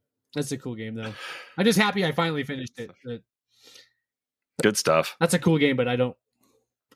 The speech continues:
Speaker 1: I do not begrudge a person who would not want to play it because of its mechanics. But
Speaker 2: Yeah,
Speaker 1: that's
Speaker 2: no,
Speaker 1: all I
Speaker 2: I,
Speaker 1: played.
Speaker 2: I'm right there with you.
Speaker 1: Now
Speaker 2: Well,
Speaker 1: that I
Speaker 2: cool.
Speaker 1: finished it, though, now I
Speaker 2: It
Speaker 1: can open up into other games and all.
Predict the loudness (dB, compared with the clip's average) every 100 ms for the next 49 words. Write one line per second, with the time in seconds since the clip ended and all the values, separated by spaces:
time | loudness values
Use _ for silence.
0 | -4 -2 2 2 0 -4 -12 _ -6 0
1 | 0 0 -4 -4 -4 -4 -6 -6 -6 -6
2 | -8 -10 -10 -12 -12 -14 -16 -18 -20 _
3 | _ _ _ _ _ _ _ _ _ _
4 | _ _ _ _ _ _ _ _ _ _
5 | _ _ _ _ _ _ _ _ -8 -2
6 | -2 -2 -6 -8 -10 -16 -20 -20 _ _
7 | _ _ _ _ _ _ _ -8 2 2
8 | 2 2 4 6 6 6 4 2 -2 2
9 | 4 4 0 0 -2 -4 _ _ _ 0
10 | 4 6 6 6 4 2 -4 -2 2 4
11 | 2 -2 -6 -4 -2 -4 -4 -6 -8 -8
12 | -8 -8